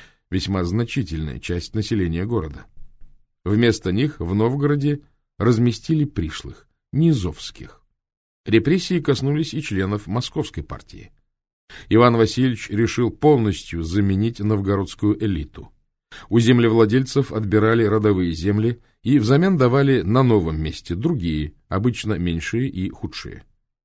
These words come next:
Ради того, чтобы подорвать силу Новгорода, обычно рачительный Иван Третий пошел на серьезные убытки, изгнал из города немецких купцов, нанеся большой ущерб торговле.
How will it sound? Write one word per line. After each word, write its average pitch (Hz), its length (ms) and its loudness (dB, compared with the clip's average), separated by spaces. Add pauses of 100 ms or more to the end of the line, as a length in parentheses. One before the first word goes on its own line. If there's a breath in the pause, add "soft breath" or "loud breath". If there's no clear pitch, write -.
(240 loud breath)
Ради 113 320 6
того, 117 200 4
чтобы 104 340 2
подорвать 107 480 0
силу 101 280 0
Новгорода, 87 600 -2
обычно 107 440 0
рачительный 87 800 -2
Иван 95 260 -2
Третий 120 360 -2
пошел 107 340 -2
на 113 120 0
серьезные 107 640 0
убытки, - 560 -6 (380 loud breath)
изгнал 135 520 4
из 110 240 0
города 120 420 4
немецких 120 680 0
купцов, - 640 -6 (160)
нанеся 101 440 0
большой 95 500 -2
ущерб 98 400 -6
торговле. 101 520 -8